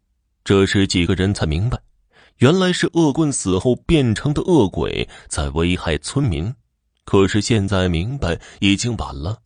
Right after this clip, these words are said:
只见恶棍的鬼魂又变成了恶鬼的模样，将那几个人全部杀死吃掉，在田地里留下了几堆白骨。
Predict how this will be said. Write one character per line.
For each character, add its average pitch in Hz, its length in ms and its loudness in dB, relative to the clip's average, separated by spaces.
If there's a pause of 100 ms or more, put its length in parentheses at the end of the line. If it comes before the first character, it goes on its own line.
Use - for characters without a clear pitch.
(520)
只 95 220 2
见 104 260 0
恶 107 240 4
棍 104 160 2
的 90 80 0
鬼 80 240 2
魂 80 380 -2 (240)
又 107 320 4
变 95 280 0
成 104 240 -2
了 123 180 -2
恶 120 220 4
鬼 87 200 0
的 101 100 -2
模 92 240 -2
样， 139 160 -6 (400)
将 92 300 2
那 85 180 -2
几 73 220 -6
个 69 160 -4
人 69 340 -2 (180)
全 113 560 -4
部 82 260 0
杀 82 400 0
死 - 260 -8
吃 123 340 -4
掉， - 260 -10 (300)
在 120 220 2
田 131 400 -2
地 160 200 2
里 62 340 -4 (220)
留 87 320 0
下 87 200 -4
了 76 100 -6
几 65 180 -8
堆 92 200 -4
白 98 260 -2
骨。 - 280 -12